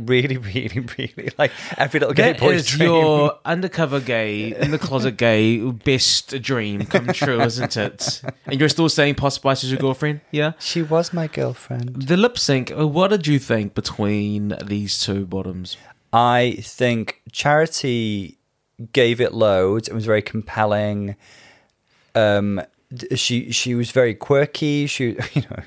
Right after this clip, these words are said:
Speaker 1: quirky. She's a quirky queen, but she was very compelling. She was, um, she gave in this, like, weird performance that I found, like, really, really enjoyable to watch.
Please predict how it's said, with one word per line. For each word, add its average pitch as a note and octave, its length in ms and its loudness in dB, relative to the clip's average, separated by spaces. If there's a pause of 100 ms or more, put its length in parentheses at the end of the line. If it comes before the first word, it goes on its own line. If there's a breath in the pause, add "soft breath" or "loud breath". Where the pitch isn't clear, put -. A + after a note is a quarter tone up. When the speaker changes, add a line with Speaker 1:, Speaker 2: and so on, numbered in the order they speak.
(140)
Speaker 1:
quirky. D#3+ 340 0
She's G#2+ 140 -6
a - 40 -10
quirky A3+ 220 -2
queen, G2 360 0 (420 loud breath)
but C3+ 200 2
she D#3 80 2
was C#3+ 80 2
very E3+ 160 4
compelling. E3 680 2
She A#2+ 140 -4
was, G#2+ 220 -4 (120)
um, A2+ 460 0 (500 loud breath)
she - 140 -8
gave D#3+ 160 4
in E3+ 80 -2
this, D3 220 -2
like, A#2 200 2
weird B2 480 4
performance C3 640 0
that F#2+ 80 4
I F#2 40 2
found, A2 240 -2
like, G#2 200 0
really, G2 180 -2
really G2 180 -2
enjoyable G2 500 0
to - 120 -14
watch. - 640 0